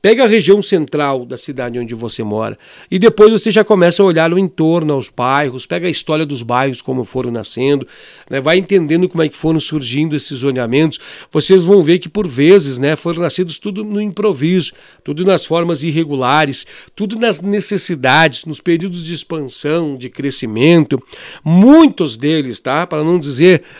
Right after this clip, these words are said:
mais de oitenta, noventa, talvez quase cem por cento deles, sem uma regulação, né? Sem um regulamento embaixo do braço,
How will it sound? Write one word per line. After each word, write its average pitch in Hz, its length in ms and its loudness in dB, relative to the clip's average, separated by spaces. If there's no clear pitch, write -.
mais 165 340 2
de 185 200 0
oitenta, 170 680 0
noventa, 147 460 0
talvez 156 420 -4
quase 180 380 -6
cem 160 280 -8
por 143 180 -14
cento 143 260 -6
deles, 147 340 -6
sem 185 260 2
uma 202 200 4
regulação, 165 800 -2
né? 139 180 -2
Sem 165 180 -2
um 180 80 4
regulamento 151 880 -2
embaixo 123 260 -8
do 113 80 -14
braço, 120 400 -6